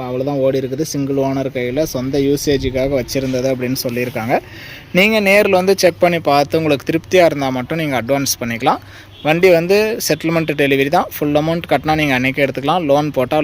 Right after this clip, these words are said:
லோன் அமௌண்ட் வந்ததுக்கப்புறம் வண்டி டெலிவரி எடுத்துக்கலாம். வண்டி ரெண்டாயிரத்தி பன்னெண்டு மாடல், சிங்கிள் ஓனரு, மகேந்திரா ஃபைவ் செவன் ஃபைவ் பூமி புத்ரா, ஆர்டினரி ஸ்டீரிங், ஆயில் பிரேக்கு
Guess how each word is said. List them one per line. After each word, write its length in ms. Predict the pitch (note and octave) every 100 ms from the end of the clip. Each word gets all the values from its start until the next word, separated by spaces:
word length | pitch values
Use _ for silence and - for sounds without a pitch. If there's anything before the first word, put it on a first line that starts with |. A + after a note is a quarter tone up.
| C3+
லோன் 160 | C3+ C3+
அமௌண்ட் 280 | B2+ B2 A#2
வந்ததுக்கப்புறம் 520 | A#2+ A#2+ A#2 D#3 D#3
வண்டி 180 | B2 B2+ B2
டெலிவரி 280 | A#2+ B2 B2
எடுத்துக்கலாம். 380 | A2+ A2 C#3+ A#3 - - - - -
வண்டி 220 | D3 F3 F#3+ C#3+
ரெண்டாயிரத்தி 520 | C#3+ D#3 D#3 D3+ A2+ C#3
பன்னெண்டு 340 | C3 D3 D3 C3+
மாடல், 260 | B2+ C#3+ - - -
சிங்கிள் 340 | C#3+ C#3+ D#3+ C3+ B2+
ஓனரு, 260 | B2+ B2+ F#3 - - - - - C#3+
மகேந்திரா 360 | C#3+ D#3 E3 E3
ஃபைவ் 200 | D3 C#3 D3
செவன் 200 | D3+ C#3+ C#3+
ஃபைவ் 160 | C#3+ C#3
பூமி 240 | C#3 D3 -
புத்ரா, 260 | C3+ - C#3 B2
ஆர்டினரி 380 | C3 C#3 C#3 C3+
ஸ்டீரிங், 380 | - C3+ C3+ D#3+ - - B2
ஆயில் 240 | C3 C#3 B2+
பிரேக்கு 340 | C3 B2+ -